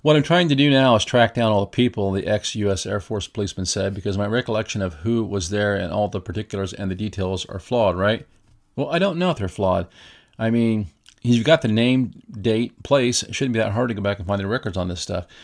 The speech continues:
because I wasn't there when these things happen. It's all secondhand. I haven't talked to these people for twenty years, and then all of a sudden I'm like, "Hey, let's get in contact. Let's talk about the U F O." Well, it is kind of a big deal, and that's why maybe, uh, he doesn't need to contact him,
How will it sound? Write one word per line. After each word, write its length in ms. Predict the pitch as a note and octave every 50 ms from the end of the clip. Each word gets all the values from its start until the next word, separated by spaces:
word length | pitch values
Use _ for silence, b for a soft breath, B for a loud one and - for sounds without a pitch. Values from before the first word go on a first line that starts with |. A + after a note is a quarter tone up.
| B B -
because 280 | - A#2 - C#3+ A2+
I 60 | B2
wasn't 340 | B2 B2+ D#3 D#3 D3+ D3 B2
there 180 | A#2+ B2+ C3 B2+
when 120 | B2 A2
these 160 | A2 G#2+ -
things 180 | - A2+ G#2 F2
happen. 380 | F#2+ A#2+ C#3+ C3+ - - G#2+ G#2
It's 140 | G2 -
all 140 | A#2 A2 G#2+
secondhand. 640 | - - G#2+ G2 - F#2 G2+ A2 C3 B2 G#2+ F#2+ E2+ B B B B B B B B
I 120 | A#2+ A2+
haven't 320 | A2 B2 C3+ B2 A2+ G#2+ -
talked 260 | - A#2+ C3+ C3 -
to 60 | -
these 180 | G#2+ G2+ F#2 -
people 240 | - G#2 G2 G2+ G2
for 120 | - A#2+
twenty 280 | - - - A2+ G#2+ G#2
years, 280 | G2 G2+ G2+ G#2 G2
and 80 | G#2 A2+
then 100 | A2 G#2
all 80 | G2+
of 60 | G2 G2
a 40 |
sudden 320 | F#2+ - A2 G#2+ G#2 G#2 F#2+
I'm 140 | F#2+ G2 G2
like, 200 | G2 G2 F#2 -
"Hey, 260 | - A#2 A#2 A2 G2+
let's 200 | G2+ G2+ - -
get 200 | - A2 G#2 -
in 300 | A2 A2 G#2 G2 G2 F2+ b b b _
contact. 600 | - C#3+ D#3+ D3 D3+ A#2 G2+ F#2+ G#2 G2+ - - b b b b b b _
Let's 200 | - A2 G2+ -
talk 240 | - A#2+ A2 G2+ -
about 280 | G2+ G2 F#2+ F#2+ -
the 80 | - G2+
U 200 | F#2+ G2+ G2 F#2+
F 160 | F#2 F2+ - -
O." 240 | A#2+ G#2+ G2 - b b b b b b b b
Well, 340 | - F3+ F#3 F#3 F3+ - - _
it 160 | - C#3+ C#3
is 160 | E3+ F3 F3
kind 160 | - - G3 F#3+
of 80 | F3
a 60 | F3+
big 260 | D#3+ E3 E3+ E3 D#3 C#3+
deal, 380 | D3+ D#3 D#3+ E3 E3 - - -
and 280 | A#2+ A#2+ A#2 A2+ - - _ _
that's 240 | A#2 C3 C#3 - -
why 160 | - D3+ C#3+
maybe, 580 | C3 B2 B2+ C3 C3 C3+ C3 B2 A#2 G#2+ - - _ -
uh, 180 | G#2+ G2+ F#2+
he 220 | F#2+ F2 G2+ B2+ C3+
doesn't 280 | C#3 A#2+ - B2+ A2+
need 200 | A2+ A2+ A#2 A2
to 60 | A2
contact 580 | - - A#2+ B2 C3 B2+ - B2+ B2 B2 B2 -
him, 160 | D3+ D3+ D3